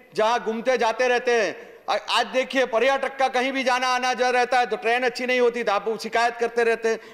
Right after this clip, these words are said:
टाइम पे नहीं पहुँचती तो शिकायत करते रहते हैं। तो हमको साथ मिलके कर, चलना है, साथ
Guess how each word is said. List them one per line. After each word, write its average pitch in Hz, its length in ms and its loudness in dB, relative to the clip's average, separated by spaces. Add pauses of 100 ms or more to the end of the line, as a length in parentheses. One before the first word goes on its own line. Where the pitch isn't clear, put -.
टाइम 214 200 0
पे 269 160 2
नहीं 262 140 0
पहुँचती 240 340 0
तो 202 240 2
शिकायत 233 400 0
करते 233 280 0
रहते 226 240 2
हैं। 233 140 2 (520)
तो 202 100 4
हमको 208 580 2
साथ 170 400 0
मिलके 202 400 -2
कर, 208 320 -4
चलना 196 260 0
है, 240 160 0
साथ 185 280 -2